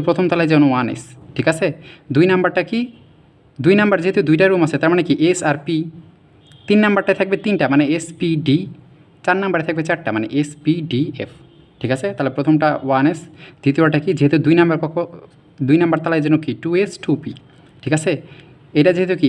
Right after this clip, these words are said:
এস পি ডি থাকবে, ফলে থ্রি এস, থ্রি পি, থ্রি ডি। ঠিক আছে? এটা কি এস পি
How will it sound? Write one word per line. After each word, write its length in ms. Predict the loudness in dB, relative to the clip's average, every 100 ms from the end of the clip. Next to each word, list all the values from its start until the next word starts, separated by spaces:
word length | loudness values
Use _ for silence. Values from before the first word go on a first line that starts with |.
| 2
এস 100 | 2
পি 80 | -2 -2
ডি 60 | -4
থাকবে, 160 | -4 -4
ফলে 120 | -2 -4 -2
থ্রি 140 | 0 0
এস, 100 | 0 -6 -18 -20 -20 _ -20 _ _ _ _ -2
থ্রি 180 | 2 2 0
পি, 120 | -4 -4 -8 -18 -20 -20 -20 -20 -20 -20
থ্রি 160 | -2 0 0
ডি। 80 | -2 -6 -12 -20 -20 -20 -8
ঠিক 120 | -2 0
আছে? 140 | 0 -2 -4 -16 -20 -20 -20 -6 0
এটা 140 | 2 2
কি 80 | 2 0 -6 -20 -20 _ _ 2
এস 160 | 2 0 -12 -20 -2
পি 140 | 0